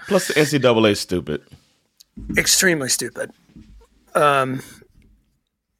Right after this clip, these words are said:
Speaker 2: next up, we have Antonio Pierce hired as the Raiders head coach after replacing Josh McDaniels. He gets the interim job. Obviously, from within the locker room, we talked about this. There were a lot of players who said, like,
Speaker 1: Mm-hmm.
Speaker 2: "Fuck,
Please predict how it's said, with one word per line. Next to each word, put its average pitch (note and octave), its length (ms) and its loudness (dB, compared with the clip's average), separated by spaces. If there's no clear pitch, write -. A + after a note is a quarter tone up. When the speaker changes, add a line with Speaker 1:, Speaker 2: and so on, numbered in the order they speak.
Speaker 2:
next B3 260 0
up, A#3+ 180 -2
we G#3 100 2
have G3+ 140 2
Antonio F3+ 520 0
Pierce A3+ 560 -2
hired G3 440 0
as F3 120 2
the E3 100 0
Raiders F3 320 0
head D#3+ 280 -2
coach - 500 -2
after D3+ 300 0
replacing D3 480 -2
Josh D3+ 300 2
McDaniels. D#3+ 580 0
He C#3+ 80 -6
gets D3 200 0
the - 140 -6
interim E3+ 280 2
job. E3 420 2
Obviously, D#3 460 0
from D#3 260 -6
within D#3 260 -2
the D3 80 -4
locker D3 320 0
room, D#3 220 -2
we C#3 120 -8
talked C3+ 260 -2
about D3 180 -4
this. D3+ 220 -2
There D3 60 -8
were C3+ 80 -4
a B2+ 40 -6
lot B2+ 180 0
of C#3 60 -8
players D3 320 4
who C#3+ 80 -6
said, C#3 240 0
like, B2+ 200 0
Speaker 1:
Mm-hmm. G#2+ 120 -2
Speaker 2:
"Fuck, C#3+ 180 0